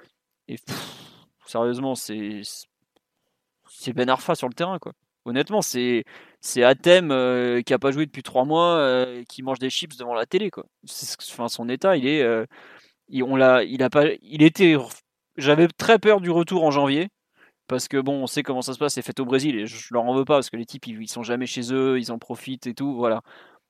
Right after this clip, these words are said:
Mais là, en, en quinze jours, il, il a grossi, mais c'est, c'est irréel, quoi. Enfin, François, on,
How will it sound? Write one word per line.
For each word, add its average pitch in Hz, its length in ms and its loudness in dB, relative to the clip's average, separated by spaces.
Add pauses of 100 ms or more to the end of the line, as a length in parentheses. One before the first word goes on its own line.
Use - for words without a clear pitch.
(120)
Mais 113 140 -6
là, 127 220 0
en, - 140 -16 (200)
en 117 160 -14
quinze 127 220 -4
jours, 135 220 -8
il, 113 240 -12
il 110 140 -10
a 117 100 -6
grossi, 127 720 -4
mais 110 200 -10
c'est, - 340 -16
c'est - 240 -20 (100)
irréel, 165 400 -2
quoi. - 160 -20 (760)
Enfin, 139 200 0
François, 165 480 6
on, 123 380 0